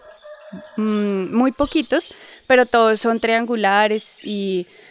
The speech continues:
tienen otras características. Y este es un radio rectangular que tiene el sello Peter Pan y demás, y ese no se consigue por ningún lado. Entonces yo creo que ese radio sería el que yo destacaría.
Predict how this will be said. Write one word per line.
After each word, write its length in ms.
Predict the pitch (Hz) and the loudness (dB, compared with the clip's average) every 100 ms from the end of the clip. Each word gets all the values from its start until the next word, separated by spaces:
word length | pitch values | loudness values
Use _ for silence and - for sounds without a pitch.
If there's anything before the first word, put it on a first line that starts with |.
| _ | _
tienen 320 | - 214 208 | -2 0 0
otras 280 | 214 - 220 | -2 -2 -4
características. 840 | - 226 220 220 247 - - 202 - | -2 -2 -2 -4 -4 -4 -4 -6 -4
Y 140 | 262 | 2
este 320 | 269 254 - 240 | 6 6 4 0
es 100 | 226 | 0
un 100 | 208 | -2
radio 320 | 202 202 196 | -2 0 -2
rectangular 1000 | 208 208 - 214 196 196 190 185 185 190 _ _ | -4 -6 -4 -2 -2 -4 -2 -2 -2 -6 _ _
que 100 | 208 | -4
tiene 240 | 208 190 | 0 0
el 100 | 180 | 0
sello 280 | - 196 185 | -2 -4 -6
Peter 380 | - 196 - 190 | -6 -6 -6 -4
Pan 280 | - 190 196 | -2 -2 0
y 120 | 196 | -2
demás, 340 | 202 190 196 - | 0 -2 -4 -8
y 140 | 208 | -4
ese 260 | 196 - 185 | -4 -4 -6
no 340 | 202 233 247 | -2 0 2
se 160 | 247 262 | 0 0
consigue 400 | 277 247 208 185 | -2 -2 -6 -8
por 180 | - 196 | -8 -6
ningún 440 | 202 202 190 185 | -6 -4 -4 -4
lado. 240 | 185 190 - - - - - _ | -6 -6 -10 -20 -20 -20 -20 _
Entonces 460 | 226 214 214 202 196 | -6 -2 -2 -4 -4
yo 120 | 208 | -6
creo 200 | 214 208 | -4 -6
que 420 | - 220 208 196 | -2 -2 0 -2
ese 240 | 196 196 | -4 -4
radio 640 | 190 196 190 190 185 185 185 185 - | -4 -2 -2 -2 -4 -6 -8 -12 -12
sería 320 | 214 196 185 | -8 -6 -6
el 100 | 185 | -8
que 140 | 208 | -12
yo 100 | 190 | -8
destacaría. 680 | 185 - 196 - - - - | -8 -8 -16 -14 -14 -14 -18